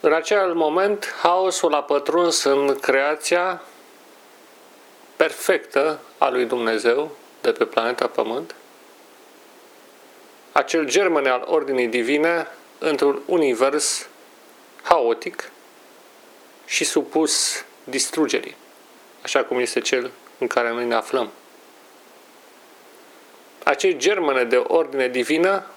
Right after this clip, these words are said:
urma să reconstruiască tot universul în care suntem și să-i redea o frumusețe pe care n-a avut-o niciodată. Omul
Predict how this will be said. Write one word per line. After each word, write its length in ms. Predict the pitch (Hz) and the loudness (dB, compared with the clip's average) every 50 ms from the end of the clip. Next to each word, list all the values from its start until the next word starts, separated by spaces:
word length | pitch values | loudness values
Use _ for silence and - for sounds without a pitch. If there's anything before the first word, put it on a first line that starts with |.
| - - | -12 -6
urma 280 | - 139 139 147 151 147 | -4 -2 0 0 0 0
să 160 | - - 151 | 0 0 0
reconstruiască 1080 | 160 180 175 - 175 165 156 - - - 147 143 143 151 151 - - - 175 175 170 - - - - - - - - - - - - - - - - - - | 0 0 0 0 0 0 0 -2 -2 0 2 2 2 2 -2 -4 -2 0 0 0 -2 -4 -12 -20 -20 -20 -20 -20 -20 -20 -20 -20 -20 -20 -20 -20 -20 -6 0
tot 220 | - 175 156 - | 2 2 2 0
universul 640 | - 113 110 107 - 127 - - - 202 208 202 - - - - - - - - - - - - - - - - - - - | -2 -4 -2 0 0 0 -2 -2 -2 -2 -2 -2 -4 -8 -18 -20 -20 -20 -20 -20 -20 -20 -20 -20 -20 -20 -20 -20 -20 -14 -8
în 100 | - 123 | -6 -2
care 260 | 110 - 120 113 113 107 - - - | 0 2 2 2 0 -4 -8 -14 -12
suntem 480 | - - 135 135 139 135 196 208 196 - - - - - - - - - - - - - - - - - - - - - - - - - - - - - - - - - - - - - - - - - - - - - - - - - - - - - - - - - - - - - - - - | -6 -2 -2 -2 0 0 -4 -4 -6 -10 -20 -20 -20 -20 -20 -20 -20 -20 -20 -20 -20 -20 -20 -20 -20 -20 -20 -20 -20 -20 -20 -20 -20 -20 -20 -20 -20 -20 -20 -20 -20 -20 -20 -20 -20 -20 -20 -20 -20 -20 -20 -20 -20 -20 -20 -20 -20 -20 -20 -20 -20 -20 -20 -20 -20 -20 -20 -20 -20 -20 -20 -20 -16
și 160 | - - - | -10 -6 -4
să-i 480 | 156 - - 170 165 165 160 156 - - - - | -2 2 2 2 4 2 0 0 -2 -6 -8 -4
redea 460 | - - 156 185 190 160 139 160 160 165 | 0 2 2 4 2 2 2 2 4 4
o 120 | 160 156 | 2 2
frumusețe 580 | 156 - - 147 147 147 143 - 156 - - 151 | 0 -2 -2 0 0 0 2 0 0 0 0 0
pe 200 | - - 147 139 | 0 0 0 2
care 220 | - 139 135 135 | 2 2 2 2
n-a 180 | 135 135 139 131 | 2 2 2 2
avut-o 320 | 127 120 123 123 - 127 | 0 0 -2 -2 0 0
niciodată. 560 | 127 123 123 - - 135 120 - - - - - - - - - - - - - - - - - - - - - - - - - - - - - - - - - - - - - - - - - | 0 0 -2 0 0 0 0 0 -2 -4 -8 -18 -20 -20 -20 -20 -20 -20 -20 -20 -20 -20 -20 -20 -20 -20 -20 -20 -20 -20 -20 -20 -20 -20 -20 -20 -20 -20 -20 -20 -20 -20 -20 -20 -20 -20 -8 -2
Omul 380 | - 147 143 156 170 180 170 | 0 0 2 2 0 -2 -2